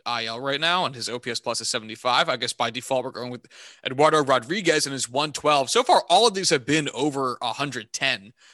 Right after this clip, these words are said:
Like, seriously, these two teams complement each other so well based on their, um, players slash currently injuries.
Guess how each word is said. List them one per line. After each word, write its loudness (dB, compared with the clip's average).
Like, -2
seriously, 2
these 0
two -2
teams -4
complement -2
each -6
other -6
so 0
well -4
based -4
on -8
their, -10
um, -4
players -2
slash -4
currently -8
injuries. -12